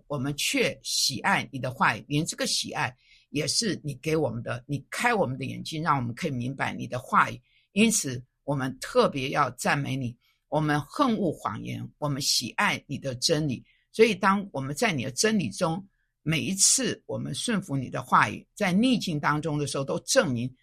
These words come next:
你的话是真实的，是可靠的，呃，是绝对不假的，是良善的，是高尚的，是高贵的，是充充满满有恩典的。因此我们就更加的喜爱你的话语，也更加的可以在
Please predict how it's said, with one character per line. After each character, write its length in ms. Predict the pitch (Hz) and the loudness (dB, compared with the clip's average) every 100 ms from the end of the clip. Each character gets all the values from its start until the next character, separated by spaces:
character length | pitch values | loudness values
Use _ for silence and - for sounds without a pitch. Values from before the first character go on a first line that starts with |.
| _ | _
你 120 | 143 | -2
的 120 | 131 | 0
话 320 | 151 208 143 - | 2 4 4 4
是 180 | - 131 | -4 -2
真 240 | 247 254 | 2 4
实 200 | 254 - | 2 -2
的， 140 | 113 - | -6 -2
是 200 | - 143 | -2 -2
可 260 | - - | -8 -12
靠 300 | - - 214 | -4 4 4
的， 200 | 123 - - _ - - | 4 -4 -12 _ -20 -6
呃， 120 | 143 | -2
是 200 | 143 220 143 | 0 0 -2
绝 260 | - 143 | -2 0
对 140 | 185 226 | 4 4
不 160 | - | 2
假 240 | 160 - 101 | -6 -6 -6
的， 180 | 104 - | -10 -6
是 200 | - 180 | -4 -2
良 280 | 143 135 170 | 0 0 0
善 240 | - 175 | 0 0
的， 140 | 123 - | 0 -2
是 160 | - - | -4 -2
高 300 | - 196 214 | 2 2 4
尚 260 | 220 165 | 2 2
的， 100 | 135 | 0
是 140 | - - | -4 -4
高 300 | - 185 185 | 4 6 6
贵 220 | 180 180 | 2 -2
的， 180 | 127 - _ _ - | -2 -6 _ _ -10
是 180 | - 196 | -4 -4
充 260 | - 247 226 | -2 0 0
充 180 | 226 | 2
满 160 | 208 160 | 2 2
满 180 | 151 131 | 2 0
有 120 | 131 - | -2 0
恩 200 | 185 208 | 4 4
典 240 | 202 - 131 | 2 -4 -6
的。 160 | - - _ _ | -12 -12 _ _
因 180 | - 220 | 0 2
此 160 | 226 147 | 2 -2
我 140 | 127 | -4
们 100 | 139 | -6
就 100 | 147 175 _ | -4 -4 _
更 260 | 269 214 - | -2 0 0
加 240 | 185 156 | 0 0
的 260 | 151 123 - | 0 -6 -8
喜 280 | - - 113 | -4 -2 -2
爱 300 | - 170 120 - | -2 0 -2 -6
你 80 | |
的 100 | 127 | -8
话 320 | 123 - 143 113 | -6 0 2 2
语， 100 | 120 _ _ | -4 _ _
也 120 | - | -2
更 300 | 143 - 254 | -2 2 2
加 200 | 196 180 | 4 2
的 120 | 170 123 | 0 -2
可 260 | - 147 | -6 -4
以 140 | 147 101 | -2 -2
在 340 | - 143 104 | -2 -2 -4